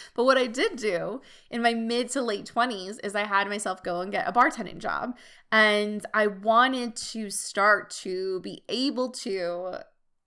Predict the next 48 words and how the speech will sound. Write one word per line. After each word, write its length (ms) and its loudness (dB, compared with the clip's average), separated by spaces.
I 200 6
thought 360 2
maybe 240 -4
it 60 -6
would 100 -6
help 160 -6
me 80 -8
grow 560 2
through 720 -4
that. 280 2
This 220 0
anxiety 540 0
can 140 -12
be 100 -8
really 340 -2
debilitating 920 -4
for 140 -12
me. 320 -18
Like, 160 -4
I 120 2
would 180 -6
cancel 560 -4
plans. 480 -8
I 80 0
would, 380 -4
when 100 -2
I 40 2
was 140 -2
a 40 0
personal 480 -6
trainer, 520 -6
I 120 -4
would 180 -8
cancel 600 -4
sessions 600 -4
because 300 -8
I 60 -2
would 140 -4
have, 300 0
there 140 2
would 140 0
be 100 -2
some 300 -6
days 200 -8
where 100 2
I 40 4
had 120 -6
such 600 -4